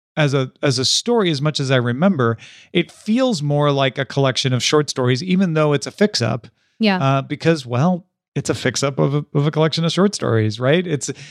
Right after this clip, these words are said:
Speaker 1: it was never meant to be a through line. That said, I still have an appreciation for the chronicles aspect of it. Like, it, once you shift your perception, it really does read like, "Oh, these are the chronicles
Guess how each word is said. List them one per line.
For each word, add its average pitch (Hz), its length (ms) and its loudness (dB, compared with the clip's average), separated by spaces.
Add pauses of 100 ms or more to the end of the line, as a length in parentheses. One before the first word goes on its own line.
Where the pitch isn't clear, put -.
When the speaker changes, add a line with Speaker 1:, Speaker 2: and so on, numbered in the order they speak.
(140)
Speaker 1:
it 156 180 0
was 156 240 2
never 160 400 0
meant 147 560 -2
to 147 100 0
be 117 560 0
a 135 80 0
through 139 420 0
line. 107 460 -2 (640)
That 311 260 2
said, 294 220 2
I 185 80 2
still - 200 -2
have 175 100 -2
an 175 60 0
appreciation 180 680 0
for 156 140 -2
the 139 100 0
chronicles 156 720 0
aspect 165 440 0
of 107 120 2
it. 107 180 -4
Like, 143 180 0
it, 151 180 0 (220)
once 202 260 4
you 208 100 0
shift - 540 -2
your 151 100 2
perception, 151 580 0
it 147 100 -8
really 185 260 0
does 147 240 -2
read 156 360 0
like, 131 240 0
"Oh, 170 180 2
these 156 240 -2
are 165 80 2
the 139 100 -2
chronicles 156 840 -2